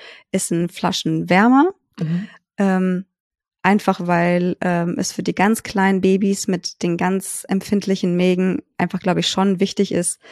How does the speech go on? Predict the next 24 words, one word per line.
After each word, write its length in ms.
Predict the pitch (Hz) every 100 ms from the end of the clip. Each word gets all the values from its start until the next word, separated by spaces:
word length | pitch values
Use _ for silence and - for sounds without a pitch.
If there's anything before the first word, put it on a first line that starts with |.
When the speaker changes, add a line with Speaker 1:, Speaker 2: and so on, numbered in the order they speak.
| - - -
Speaker 1:
dass 160 | 185 -
die 100 | 185
Flasche, 640 | - 175 - 185 175 170
ähm, 340 | - 165 165 - 180
eine, 400 | 175 165 170 - _ _ _ _ _ _ -
äh, 60 |
adäquate 680 | 180 - 185 190 - 180 175
Temperatur 640 | - 175 - - - 233
hat. 240 | 277 311 - _
Speaker 2:
Mhm. 340 | 165 165 156 170 _ - - -
Speaker 1:
Damit 260 | 202 190
haben 180 | 170 180
wir 240 | 180 247 -
irgendwann 220 | 185 165
aufgehört, 540 | 170 - 202 196 269 - - - - 190
weil 520 | 175 175 170 240 226
Speaker 2:
<laughs> 80 | -
Speaker 1:
es 80 | 214
ist 180 | 226 226
natürlich, 640 | 196 - 220 196 185 - - - - -
nein, 140 | 196 -
also 280 | 190 190 -
für 160 | 220
die, 280 | 202 -